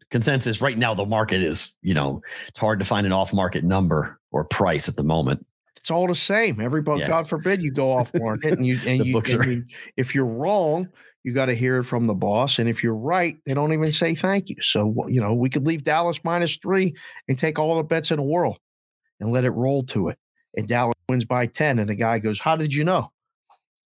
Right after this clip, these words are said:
Speaker 2: "I, nobody knows shit. I keep telling you that, but you do, you know, just pay me. Pay me."
Speaker 1: <laughs> It's fair. Uh, we'll get to the games,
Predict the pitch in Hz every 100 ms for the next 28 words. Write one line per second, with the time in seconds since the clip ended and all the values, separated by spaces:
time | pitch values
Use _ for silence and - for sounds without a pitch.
0 | _ - - _ _ _ _ - - 107
1 | 110 123 131 151 151 233 202 131 151 143
2 | 202 240 175 139 170 180 131 139 156 147
3 | 151 120 135 151 - _ - 240 294 135
4 | - _ _ _ - - - - 302 349
5 | 214 - _ _ _ _ _ _ _ _
6 | _ _ _ _ - - - - - -
7 | - - - 82 92 - - - - -
8 | - - _ 135 131 120 135 139 151 127
9 | 123 117 117